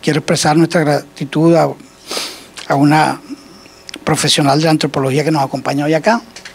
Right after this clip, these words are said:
La familia venezolana se organiza para una batalla de supervivencia, por eso se llama consejo, no es el consejo en su versión jurídica, sino en su versión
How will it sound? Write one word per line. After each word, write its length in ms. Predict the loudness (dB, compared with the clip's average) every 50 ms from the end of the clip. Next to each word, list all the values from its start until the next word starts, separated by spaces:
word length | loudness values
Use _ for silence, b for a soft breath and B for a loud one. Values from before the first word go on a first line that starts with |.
| -20 -20 B B B B B B B B B B B B B B B B B -18 -18 -18 -20 -16 -8 -2
La 120 | 0 0 2
familia 340 | 4 4 4 4 6 6 6
venezolana 480 | 4 4 4 2 4 4 4 4 4
se 100 | 2 2
organiza 380 | 2 2 2 2 2 2 2 0
para 140 | 0 0 0
una 100 | 2 2
batalla 220 | 2 2 2 2
de 60 | 2
supervivencia, 680 | 0 -2 -2 -2 0 0 0 -2 -2 -4 -6 -6 -8 -8 -12 -6
por 120 | -2 0 0
eso 140 | 2 0
se 60 | 0 0
llama 200 | 0 0 -2 -2
consejo, 440 | -2 -2 -2 0 0 -2 -2 -2
no 240 | -2 0 2 2 4
es 380 | 4 4 2 2 2 0 -2 -6 _ _ -8
el 140 | -8 -6
consejo 380 | -4 -6 -6 -4 -4 -2 -2 -2
en 60 | -2
su 120 | -2 -2 -4
versión 400 | -4 -4 -4 -2 -2 -2 -2 -2
jurídica, 360 | 0 0 2 0 0 -2 -4
sino 160 | -4 -4 -4
en 60 | -6
su 120 | -4 -2 -2
versión 480 | -2 -2 0 0 2 2 2 2 0